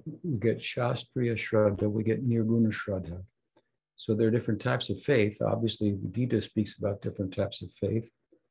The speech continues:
Faith in the modes of goodness, passion, ignorance. Arjuna asks the question,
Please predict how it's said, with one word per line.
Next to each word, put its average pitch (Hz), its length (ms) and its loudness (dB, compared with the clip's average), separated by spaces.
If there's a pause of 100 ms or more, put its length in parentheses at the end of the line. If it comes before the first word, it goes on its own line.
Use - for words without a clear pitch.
(140)
Faith 110 240 2
in 110 80 4
the 107 80 4
modes 107 280 4
of 98 160 -6
goodness, 107 600 -2
passion, 110 560 -2
ignorance. 110 640 -4
Arjuna 107 400 0
asks - 220 -4
the 113 60 -12
question, 117 520 0